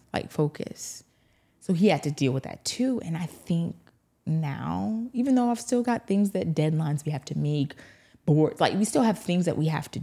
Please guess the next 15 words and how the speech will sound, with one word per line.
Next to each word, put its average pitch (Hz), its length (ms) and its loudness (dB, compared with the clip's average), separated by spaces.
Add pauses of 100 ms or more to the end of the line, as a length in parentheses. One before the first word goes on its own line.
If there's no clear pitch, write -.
(100)
do 165 480 2
in 143 200 2
medicine. 226 640 2 (960)
But - 200 6
now 147 340 2
that - 440 0
training 185 680 0
is - 180 -4
done, 110 580 -8 (960)
I 403 140 -2 (120)
literally 302 420 2
sit - 340 -4
back - 280 -10
and 202 140 -2
I 185 180 -10